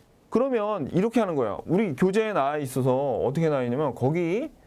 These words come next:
어, 무역하기 전에는 한국에서, 한국에서, 어, 엑스제 다섯 개, 와이제 다섯 개를 만들었대요.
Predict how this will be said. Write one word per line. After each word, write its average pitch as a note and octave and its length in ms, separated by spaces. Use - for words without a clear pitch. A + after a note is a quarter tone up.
어, C3+ 480
무역하기 A#3 640
전에는 C#3+ 720
한국에서, D#3+ 880
한국에서, D3 880
어, A2+ 380
엑스제 F#3+ 640
다섯 B2+ 500
개, B2 300
와이제 C#3 540
다섯 C#3+ 420
개를 D#3 220
만들었대요. F#2+ 680